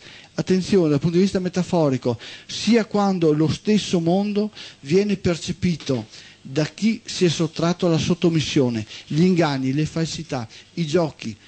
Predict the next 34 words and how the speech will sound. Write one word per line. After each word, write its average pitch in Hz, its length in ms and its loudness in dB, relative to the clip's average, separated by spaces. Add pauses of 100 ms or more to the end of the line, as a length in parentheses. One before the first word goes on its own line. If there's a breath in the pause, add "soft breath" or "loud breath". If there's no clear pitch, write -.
(180 soft breath)
che 160 140 -2
prima 208 480 -2
fingevamo 180 800 -2
di 160 160 -2
non 214 260 0
vedere 143 640 2
e 147 140 -2
ai 139 120 2
quali 190 300 2
non 175 200 2
davamo 170 380 0
valore, 165 540 2 (360 loud breath)
ora 214 280 4
diventano 190 500 2
importanti. 151 840 -4 (480 loud breath)
Piccole 214 460 2
cose 226 420 0
diventano 208 540 -2
gigantesche, 175 880 -2 (300 loud breath)
cose 190 300 2
alle 175 180 0
quali 202 260 2
si - 140 -2
attribuiva 185 520 2
un 165 160 2
potere 180 380 0
enorme 185 540 2 (240 loud breath)
si - 240 0
riducono 196 640 2
a 160 80 -2
non 170 220 2
aver 165 260 2
nessun 185 320 -2
valore, 123 520 2